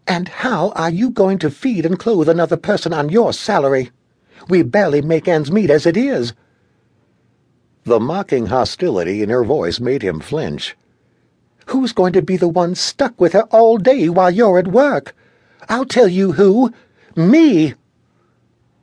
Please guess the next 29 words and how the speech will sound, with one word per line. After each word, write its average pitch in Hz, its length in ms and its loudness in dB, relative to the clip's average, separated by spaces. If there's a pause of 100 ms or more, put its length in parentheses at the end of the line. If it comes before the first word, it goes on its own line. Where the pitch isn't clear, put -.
(180)
George 165 480 0
knew 131 240 -2
the 110 120 -2
topic 156 420 -4
of 92 140 -4
money 117 280 -4
would 101 220 -4
come 117 180 -2
into 127 220 -2
this. 76 380 -6 (600)
Lizzie 190 440 -2
never 151 320 -2
missed 131 300 -2
a 165 60 -4
chance 95 440 -6
to 113 140 -2
let 113 180 -2
him 165 160 -4
know 98 240 -2
how 117 280 -2
unsuccessful 165 1040 -6
he 90 140 -6
was. 73 440 -6 (720)
But 127 220 -2
this 214 240 0
time 92 400 -4
he 165 160 -4
was 143 260 -2
prepared. 107 680 -2